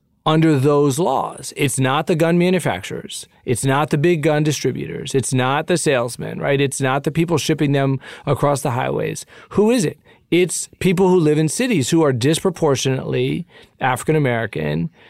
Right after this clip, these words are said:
disproportionately people of color, disproportionately low income, disproportionately young. So it's people like Brandon. And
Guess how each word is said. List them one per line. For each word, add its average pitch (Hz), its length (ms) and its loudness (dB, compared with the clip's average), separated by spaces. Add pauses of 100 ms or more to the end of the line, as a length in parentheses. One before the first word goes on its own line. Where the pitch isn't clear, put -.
(240)
disproportionately 151 760 0
people 135 300 0
of 120 120 -2
color, 127 420 -2
disproportionately 139 920 0
low 120 260 2
income, 113 560 -4 (220)
disproportionately 156 720 2
young. 120 480 -2 (640)
So 220 160 2
it's 226 100 2
people 233 180 4
like 226 140 4
Brandon. 247 400 0 (800)
And 180 800 2